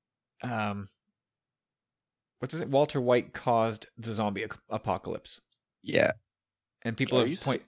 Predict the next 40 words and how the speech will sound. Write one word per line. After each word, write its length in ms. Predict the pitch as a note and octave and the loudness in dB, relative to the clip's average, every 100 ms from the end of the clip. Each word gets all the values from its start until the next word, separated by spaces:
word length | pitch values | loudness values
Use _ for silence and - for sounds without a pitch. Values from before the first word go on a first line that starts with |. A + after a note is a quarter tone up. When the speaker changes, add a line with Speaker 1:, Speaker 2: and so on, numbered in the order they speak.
| _ _ - | _ _ -4
Speaker 1:
people 220 | D3+ D3+ | 0 2
have 100 | C3+ | 2
pointed 360 | - C#3 B2+ A2 | 2 0 0 -2
to 140 | - | 2
evidence 340 | A#2 A2+ A2 - | 2 2 -2 -4
to 60 | |
say, 200 | G#2+ G#2+ | 0 0
"Here's 260 | G2 A#2+ G#2+ | 2 2 0
the 60 | G#2 | -4
proof." 460 | - G#2 - - _ _ _ _ _ | -4 -4 -6 -18 _ _ _ _ _
Speaker 2:
Yeah, 160 | - E2 | 0 4
there's 300 | A2 - - | 6 6 4
cars, 640 | - A#2+ A2+ A2 A2 A2 | 4 10 12 12 10 8
and 280 | G#2+ F2+ F#2+ - | 4 0 0 -4
I 60 | A#2+ | -4
think, 220 | C#3+ B2 | -2 -2
was 140 | A2+ | -2
it 80 | G#2 | -2
a 40 | |
car 240 | - - B2 | 0 6 8
and 80 | G#2 | 8
a 40 | |
shoe 260 | - - A#2 | 4 6 8
or 100 | A2 | 6
something? 340 | A#2 A2+ A#2+ | 4 4 4
But 140 | G#2+ - | 2 4
either 180 | - G#2+ | 8 10
way. 180 | F#2+ A2+ - - - - - _ _ _ _ _ _ _ _ - | 8 4 -6 -14 -12 -12 -16 _ _ _ _ _ _ _ _ 8
Speaker 3:
Well, 100 | B2+ | 8
thanks 280 | - E3+ F3 | 10 8 8
for 140 | - C#3+ | 4 8
that, 220 | E3+ E3+ C3 | 8 6 0
uh, 160 | B2 | -4
future 440 | - - C#3 - A2+ | -4 -10 -10 -8 -4
rabbit 340 | A#2+ A#2 A2+ | 0 0 0
hole 300 | A2 A#2 A#2 | 4 4 4
I'm 140 | B2+ A#2+ | 2 -2
gonna 140 | A#2+ | -6
go 140 | A#2+ | -4
down. 280 | A#2+ B2+ F#3 | -2 -2 -2